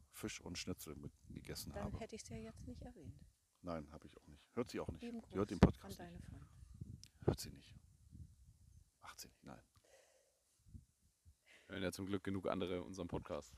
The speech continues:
Speaker 3: <laughs>
Speaker 2: Trotzdem ist es sehr romantisch, sehr schön hier gerade.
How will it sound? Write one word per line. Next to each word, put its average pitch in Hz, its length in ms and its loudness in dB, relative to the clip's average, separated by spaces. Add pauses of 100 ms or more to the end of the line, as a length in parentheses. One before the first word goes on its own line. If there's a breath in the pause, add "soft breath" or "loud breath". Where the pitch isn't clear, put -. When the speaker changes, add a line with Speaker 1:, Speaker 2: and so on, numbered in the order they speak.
Speaker 3:
<laughs> 185 1800 2 (1300 loud breath)
Speaker 2:
Trotzdem 208 440 -4
ist 170 100 -16
es - 140 -14
sehr 226 160 2
romantisch, 180 680 -8 (120)
sehr 160 320 -6
schön 139 260 -10
hier 131 200 -18
gerade. 139 380 -16